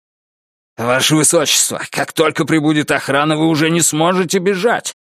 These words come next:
пытался убедить хозяина Кён Му, придерживая его за плечи, но Ли Рим ещё не нашёл вторую часть флейты. Когда он перевёл взгляд на племянника, совсем рядом просвистела пуля. Нет,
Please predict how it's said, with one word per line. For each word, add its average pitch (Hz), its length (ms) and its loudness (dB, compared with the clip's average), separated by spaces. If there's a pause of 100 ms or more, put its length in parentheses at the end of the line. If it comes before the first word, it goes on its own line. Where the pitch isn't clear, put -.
(220)
пытался 104 460 0
убедить 110 340 -4
хозяина 113 540 0
Кён 143 280 2
Му, 107 280 0 (200)
придерживая 131 580 0
его 135 160 2
за 139 140 2
плечи, 151 440 -2
но 85 260 -8
Ли 117 320 0
Рим 190 240 0
ещё 196 400 2
не 185 120 0
нашёл 175 420 0
вторую 165 400 0
часть 170 340 0
флейты. - 540 -4 (320)
Когда 107 320 0
он 135 100 0
перевёл 139 320 2
взгляд 127 400 0
на 131 80 -2
племянника, 123 640 -2
совсем 156 800 0
рядом 151 360 2
просвистела 143 760 0
пуля. 143 420 -2 (560)
Нет, 85 320 -6